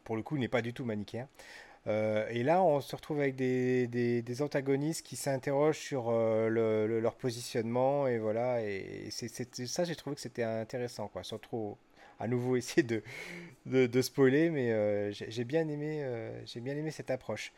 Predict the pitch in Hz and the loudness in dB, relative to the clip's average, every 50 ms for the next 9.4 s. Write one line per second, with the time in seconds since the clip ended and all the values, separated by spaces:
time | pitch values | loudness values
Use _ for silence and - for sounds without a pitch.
0 | - - - - - - - 123 139 139 143 151 156 165 170 170 - 156 156 156 | -20 -20 -18 -18 -16 -4 0 0 2 2 4 4 4 4 4 2 0 -4 -4 -4
1 | - - - 180 175 175 175 165 - - _ - 208 233 226 - - - 220 220 | -4 -4 0 4 4 6 6 4 2 -2 _ -4 -2 -2 -2 -2 -4 -2 -4 4
2 | 185 185 180 160 - - 180 160 139 139 135 131 135 135 131 123 123 131 135 131 | 4 4 4 4 2 -2 0 4 4 4 4 4 0 -6 -6 -6 -4 -2 0 0
3 | 147 139 127 - - 123 131 143 135 120 123 120 113 110 117 110 - 117 - - | 0 -2 -2 -4 -4 -4 -4 -4 -4 -2 -2 -2 -2 -2 -4 -4 -4 -6 -4 -4
4 | 151 160 196 - _ _ - - - - - - - _ _ - 110 110 110 110 | -6 -6 -8 -10 _ _ -18 -18 -18 -20 -20 -20 -20 _ _ -6 -4 -4 -2 -4
5 | 113 110 - - 135 - - 127 123 - _ _ _ _ - _ _ _ _ _ | -4 -6 -6 -8 -8 -4 -4 -6 -6 -6 _ _ _ _ -20 _ _ _ _ _
6 | _ - 117 127 139 139 139 151 160 - - - 165 170 190 190 - - 143 - | _ -10 -6 -4 -2 -2 0 -2 -4 -2 -2 -2 2 2 2 2 2 -4 -6 -6
7 | - 135 - 135 135 - - 165 180 185 170 - - 180 175 165 156 143 147 143 | -6 -4 -4 -4 -4 2 2 4 4 4 0 -2 -4 -4 -2 0 0 0 2 0
8 | 143 139 135 135 131 123 123 123 127 139 156 170 170 170 - - _ _ 123 117 | 0 -2 -2 -2 -4 -2 0 2 2 4 4 2 0 -2 -10 -12 _ _ -14 -12
9 | - 127 - 151 151 165 180 | -12 -2 2 4 4 4 4